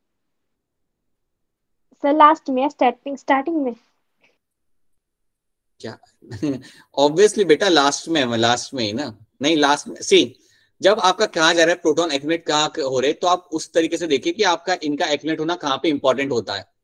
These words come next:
Speaker 2: वैसे आप देखिए कि जब प्रोटॉन सबसे पहले जब आपका कहाँ पे जाएगा, वो कहाँ पे जाएगा, आपको याद रखना है। So now tell me, कहाँ पे इकट्ठा होंगे सबसे पहले ये?
Speaker 1: Option four।
Speaker 2: Option four,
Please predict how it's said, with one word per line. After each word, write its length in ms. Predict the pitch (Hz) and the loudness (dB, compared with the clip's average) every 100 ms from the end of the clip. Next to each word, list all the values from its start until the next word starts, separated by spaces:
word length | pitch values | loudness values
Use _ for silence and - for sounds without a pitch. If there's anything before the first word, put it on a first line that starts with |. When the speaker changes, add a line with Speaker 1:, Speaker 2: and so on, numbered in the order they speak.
| _ _ _ _ - | _ _ _ _ -8
Speaker 2:
वैसे 240 | 123 123 | -6 -2
आप 80 | 135 | -4
देखिए 240 | 123 104 107 | -4 -6 -8
कि 120 | 127 | -4
जब 160 | 135 | -4
प्रोटॉन 320 | 135 127 139 143 | -2 -2 -2 -2
सबसे 300 | 131 - 165 | -6 -6 -6
पहले 260 | 139 143 | 0 2
जब 100 | 147 | 2
आपका 240 | 147 - 147 | 0 0 -4
कहाँ 180 | 135 | -2
पे 120 | 120 143 | 0 0
जाएगा, 160 | 131 | 0
वो 60 | 185 | -2
कहाँ 200 | 147 131 | -4 -4
पे 100 | 139 | -2
जाएगा, 160 | 139 | 0
आपको 180 | 127 143 | 0 0
याद 180 | 117 110 | -2 -2
रखना 220 | 101 104 | -8 -12
है। 100 | 98 _ _ _ - | -18 _ _ _ -10
So 60 | |
now 140 | 135 143 | -6 0
tell 160 | 147 123 | 0 0
me, 140 | 113 | -2
कहाँ 160 | 123 120 | -4 -2
पे 100 | 143 | -2
इकट्ठा 280 | - 131 127 | -2 -2 -2
होंगे 140 | 127 | -2
सबसे 240 | 123 117 113 | -6 -6 -4
पहले 160 | 107 | -4
ये? 160 | 101 101 - _ _ _ _ _ _ _ _ _ 285 | -4 -8 -14 _ _ _ _ _ _ _ _ _ 4
Speaker 1:
Option 360 | 285 - 294 - | 4 -2 -8 -4
four। 380 | 294 339 427 - - _ _ _ _ _ _ _ _ _ - | -2 -2 -4 -14 -20 _ _ _ _ _ _ _ _ _ -4
Speaker 2:
Option 500 | 131 - 151 143 - | -4 -2 -2 -2 0
four, 400 | 120 101 - | 0 0 -4